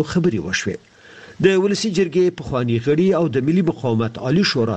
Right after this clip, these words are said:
ته نږدې سردار محمد اوغلو تېره شپه ازادي راډیو ته وویل چې د لویې جرګې پر سر چې طالبانو یې د جوړېدو یادونه کړې،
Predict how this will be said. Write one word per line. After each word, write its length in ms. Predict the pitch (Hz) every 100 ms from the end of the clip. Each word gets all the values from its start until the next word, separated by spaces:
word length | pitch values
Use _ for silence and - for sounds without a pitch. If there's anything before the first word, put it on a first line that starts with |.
| -
ته 80 | 98
نږدې 400 | 101 - 170 185
سردار 380 | - 123 120 110 98
محمد 360 | 98 95 101 - 135
اوغلو 260 | 131 202 208 208 - - -
تېره 220 | 233 208 131
شپه 220 | - 165 175 143
ازادي 340 | 139 151 151 208
راډیو 260 | 147 107 107
ته 80 | -
وویل 260 | 101 92 98 -
چې 100 | 110 - - - -
د 20 | 175 196
لویې 180 | 208 233 143
جرګې 400 | 147 120 139 170 151
پر 100 | 117
سر 180 | - 135 123
چې 280 | - 175 175 127
طالبانو 500 | 120 117 160 180 131
یې 180 | 143 143
د 100 | 123
جوړېدو 380 | 117 110 104 113
یادونه 460 | 101 95 104 98 87 -
کړې، 180 | 156